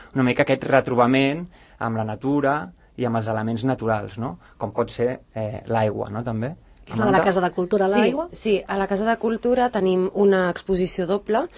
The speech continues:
Speaker 3: que és de la Diambra Mariani i la Laura F. Izuzquiza. Aleshores, la, la de la Diambra es titula We Can't Imagine the Length of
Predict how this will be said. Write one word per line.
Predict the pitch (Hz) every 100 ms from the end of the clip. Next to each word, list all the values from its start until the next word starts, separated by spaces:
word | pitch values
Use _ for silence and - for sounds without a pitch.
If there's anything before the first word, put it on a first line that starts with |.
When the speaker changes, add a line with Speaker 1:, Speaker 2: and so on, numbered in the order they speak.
| - -
Speaker 3:
que | 202 180
és | 165
de | 170 160
la | 156 156
Diambra | 165 175 180
Mariani | 185 180 180 180 160
i | 147
la | 143
Laura | 147 151 165 165
F. | 160 - 165
Izuzquiza. | - 160 - 214 208 - 185 - - - -
Aleshores, | 190 180 180 180 175 -
la, | 185 180 170 160 156 160 156 151 -
la | 165 165
de | 160
la | 165
Diambra | 170 202 226
es | 226
titula | - 202 214 220 -
We | 190 202 -
Can't | 214 202 196
Imagine | 190 185 175 175 202
the | 190
Length | 165 165 165
of | 175